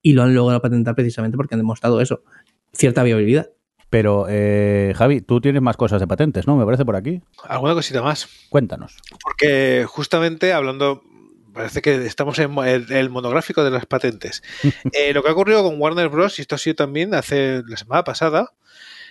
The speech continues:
Speaker 3: eh, que, que esto no viene de ahora, viene de hace tiempo que llevan peleándose con la patente para intentarlo en el Nemesis. No es la primera vez que sale la noticia de que el, el juego de sombras de, de Mordor, Sombras de Guerra, los juegos del Señor de los Anillos que lanzó Warner Bros,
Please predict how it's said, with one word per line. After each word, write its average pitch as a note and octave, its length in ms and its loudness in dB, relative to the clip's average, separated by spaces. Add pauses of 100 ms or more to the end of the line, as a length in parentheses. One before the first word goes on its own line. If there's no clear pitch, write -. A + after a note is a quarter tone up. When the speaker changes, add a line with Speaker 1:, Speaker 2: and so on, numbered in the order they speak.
(180)
Speaker 3:
eh, A#2+ 760 0 (120)
que, A#2+ 580 -2
que E3 80 -2
esto B3 140 -2
no C4+ 100 2
viene E3+ 200 0
de B2+ 60 0
ahora, D3+ 300 2
viene C#3 180 -2
de F#3+ 80 4
hace F#3 180 -2
tiempo F#3 280 0
que F3+ 100 -2
llevan D#3 280 -2
peleándose D3+ 500 -2
con F#3+ 100 0
la D3+ 100 0
patente C#3+ 360 -4
para G3 100 0
intentarlo C#3 420 -2
en D3+ 60 0
el C3 100 -4
Nemesis. C3 380 -6
No D3 80 -2
es D#3+ 40 0
la - 20 -4
primera F#3 240 2
vez F#3 180 0
que D#3 100 -4
sale D#3+ 220 0
la F3 60 4
noticia D#3+ 360 0
de E3 120 0
que A#2+ 400 0
el, A2 380 -4 (600)
el A2+ 460 0
juego D#3+ 240 2
de D3+ 80 -2
sombras C#3+ 340 -2
de, A#2 460 0
de A#2 120 -2
Mordor, D#3 360 -2
Sombras B2+ 260 -8
de A#2 60 -6
Guerra, D3 360 0
los A#2 140 -16
juegos B2+ 280 -8
del B2 320 0
Señor B2+ 280 -6
de C3 60 0
los A#2 100 0
Anillos C#3 320 -2
que C3 100 -8
lanzó A#2+ 280 -6
Warner A2+ 320 -6
Bros, E3 420 2